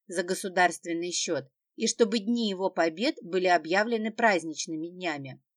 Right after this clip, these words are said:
Во время игр и процессий его статуи из слоновой кости проносили на роскошных носилках. Статуи Цезаря воздвигались также в храме Квирина и среди изображений царей на Капитолии.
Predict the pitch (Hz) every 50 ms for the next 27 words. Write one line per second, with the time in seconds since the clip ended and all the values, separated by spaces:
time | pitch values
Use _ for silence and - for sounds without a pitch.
0 | _ _ _ _ _ _ _ - 190 165 214 208 202 247 294 302 285 262 240 233
1 | 262 285 226 254 233 - 220 - - 208 202 196 - - 240 277 330 330 - -
2 | 190 147 139 _ _ _ _ _ - 196 220 202 226 226 - - - 254 240 233
3 | 226 208 196 196 185 - - 214 202 202 208 214 190 175 180 160 - - 262 320
4 | 320 - - 165 - 185 185 180 185 190 185 - - - 277 285 294 226 208 190
5 | 185 185 170 - - 220 233 233 240 233 233 226 233 247 254 240 - - 208 165
6 | 151 - - 160 139 - _ _ _ _ _ _ _ _ _ _ - - - -
7 | 226 226 226 - 226 208 196 - - - 240 294 320 277 277 220 185 170 196 180
8 | 202 196 175 175 175 190 185 175 208 240 277 254 226 - - 220 208 196 185 -
9 | 202 185 - - 214 214 202 196 185 175 156 - _ - 220 175 196 208 196 208
10 | 247 294 311 269 180 135 135 _ _ _ _ - 214 196 - - 202 214 196 170
11 | 196 208 202 175 202 202 175 202 196 196 175 - 208 196 185 175 170 - - -
12 | 180 170 165 190 240 262 220 190 - - 170 - 214 - _ - 180 165 156 135
13 | 131 131 131 131 -